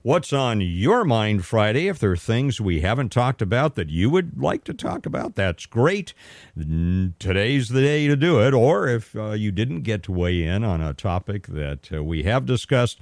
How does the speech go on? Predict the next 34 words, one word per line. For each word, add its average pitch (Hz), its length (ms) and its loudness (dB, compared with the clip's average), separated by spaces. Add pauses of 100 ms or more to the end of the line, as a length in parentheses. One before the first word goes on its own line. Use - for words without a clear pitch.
(340)
again, 110 640 2 (480)
this 90 840 -2 (240)
is 98 200 0
the 92 120 -2
day 90 220 0
to 90 80 0
do 80 200 -2
it 71 80 -4
on 76 200 -4
What's 95 260 0
on 87 160 0
Your 82 260 2
Mind 78 380 0
Friday. 65 460 -8
Our 67 120 -8
phone 139 280 0
number, 127 240 2
as 117 280 0
you 98 260 0
probably 143 580 0
know, 151 260 2
two 247 240 -6
zero 90 340 -2
nine, 113 400 0
five 110 320 -2
five 101 400 -2
one, 117 420 0 (360)
three 151 240 2
four 143 440 4
eight 120 360 -4
three, 180 460 0
two 226 260 -4
zero 92 340 0
nine, 110 460 2